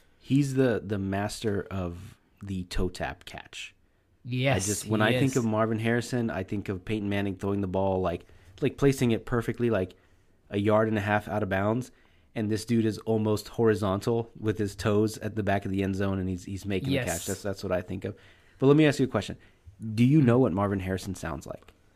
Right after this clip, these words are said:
Speaker 1: Do
Speaker 2: Do
Speaker 1: you,
Speaker 2: I
Speaker 1: have
Speaker 2: know what
Speaker 1: you
Speaker 2: Marvin Harrison
Speaker 1: Yeah, like,
Speaker 2: Yeah,
Speaker 1: do you
Speaker 2: he ha-, he has a, he has a strange voice, right?
Speaker 1: <laughs>
Speaker 2: Like, I, I, it's been a while since I've heard him, but he has, like, a r-, like, his, his voice doesn't fit his face. He's one of those guys, right?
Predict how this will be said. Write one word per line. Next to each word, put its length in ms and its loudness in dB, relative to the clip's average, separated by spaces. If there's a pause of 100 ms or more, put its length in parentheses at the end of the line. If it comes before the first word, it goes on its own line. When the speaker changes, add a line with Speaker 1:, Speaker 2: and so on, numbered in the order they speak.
(1120)
Speaker 1:
Do 80 2
Speaker 2:
Do 60 8
Speaker 1:
you, 40 12
Speaker 2:
I 120 10
Speaker 1:
have 120 6
Speaker 2:
know 60 6
what 140 6
Speaker 1:
you 60 4
Speaker 2:
Marvin 280 0
Harrison 300 -4 (240)
Speaker 1:
Yeah, 360 4
like, 120 6
Speaker 2:
Yeah, 140 8
Speaker 1:
do 80 6
you 40 8
Speaker 2:
he 80 10
ha-, 120 8
he 100 6
has 160 10
a, 240 6
he 120 2
has 100 8
a 60 -2
strange 340 4
voice, 340 4
right? 300 2
Speaker 1:
<laughs> 80 0
Speaker 2:
Like, 200 -2
I, 140 2
I, 280 2
it's 140 -2
been 140 6
a 80 8
while 200 10
since 200 0
I've 200 4
heard 200 6
him, 100 4
but 120 0
he 100 2
has, 140 2
like, 140 4
a 80 2
r-, 180 -4 (140)
like, 260 -6 (140)
his, 220 -4
his 180 -2
voice 240 6
doesn't 260 2 (100)
fit 300 0
his 200 -10
face. 280 0
He's 240 -6
one 120 -2
of 80 -2
those 180 -2
guys, 220 -8
right? 260 -2